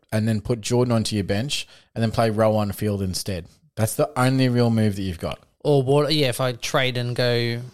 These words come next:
Speaker 2: yeah, I could do that. Or Waterman.
Speaker 1: 'Cause you could bring Brockman to your, your, your forward bench.
Speaker 2: Yeah.
Speaker 1: Now, um, I don't know how that's gonna go, but I,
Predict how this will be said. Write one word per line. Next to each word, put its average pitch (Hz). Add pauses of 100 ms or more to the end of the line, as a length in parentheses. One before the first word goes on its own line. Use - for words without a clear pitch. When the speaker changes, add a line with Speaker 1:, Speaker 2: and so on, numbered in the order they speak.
(140)
Speaker 2:
yeah, 240
I 220
could 151
do 139
that. 123
Or 135
Waterman. 139
Speaker 1:
'Cause 117
you 120
could 113
bring 123
Brockman 127
to 117
your, 107 (100)
your, 101
your 98
forward 98
bench. 90
Speaker 2:
Yeah. 135 (680)
Speaker 1:
Now, 131 (400)
um, 127 (460)
I 139
don't 165
know 131
how 117
that's 107
gonna 98
go, 117
but 107 (960)
I, 123